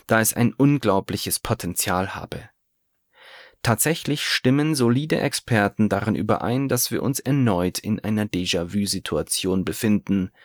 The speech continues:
Es scheint, als würde Trump genau wie in seiner ersten Amtszeit von Falken aus beiden U-S-Parteien sowie den verbliebenen Funktionären des Deep State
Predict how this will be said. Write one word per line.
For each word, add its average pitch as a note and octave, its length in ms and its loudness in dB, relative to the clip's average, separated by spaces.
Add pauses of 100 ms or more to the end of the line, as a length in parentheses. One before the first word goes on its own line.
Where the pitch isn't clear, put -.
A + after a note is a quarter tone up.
(320)
Es - 220 0
scheint, B2+ 440 4
als - 260 0
würde A2+ 220 2
Trump A#2 400 2
genau A#2 480 4
wie A#2 160 4
in G#2+ 100 4
seiner G#2+ 240 4
ersten A2+ 380 0
Amtszeit G2+ 640 0
von G#2 220 0
Falken A2 680 0
aus G2+ 360 -4
beiden G#2+ 440 4
U-S-Parteien F#2+ 1000 -2
sowie A2+ 320 2
den G#2+ 180 4
verbliebenen A2 580 4
Funktionären A2 840 0
des - 220 -4
Deep C#3+ 240 0
State G#2 460 2